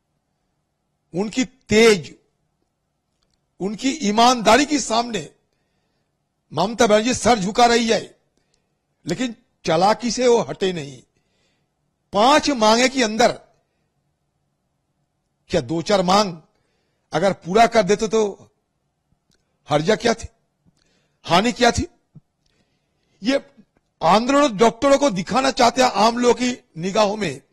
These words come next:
ये वो दोषी है, मैं नहीं। मैं तो भला अच्छा करने जा रही है, लेकिन देखो आंदोलन डॉक्टरों ने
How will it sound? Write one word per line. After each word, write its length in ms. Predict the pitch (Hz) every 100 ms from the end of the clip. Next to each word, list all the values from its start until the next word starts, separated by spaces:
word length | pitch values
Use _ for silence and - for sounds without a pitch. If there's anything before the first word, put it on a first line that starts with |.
| _ _ _ _ _ -
ये 100 | 247
वो 280 | 262 254
दोषी 360 | 220 226 226 254
है, 120 | 240
मैं 180 | 190 226
नहीं। 220 | 262 233 131 _ _ _ _ _ _ _ _ _ _ _ _ _ _ _ _ _ _ _ _ _ _ _ 156
मैं 240 | 208 277
तो 120 | 277
भला 180 | 226 240
अच्छा 220 | 208 254
करने 260 | 240 254 254
जा 160 | 247
रही 200 | 254 277
है, 260 | 208 135 - _ _ _ _ _ _ _ -
लेकिन 280 | 208 240 220
देखो 220 | 247 254
आंदोलन 640 | - 185 220 233 233 180
डॉक्टरों 420 | 170 202 - 220
ने 200 | 233 160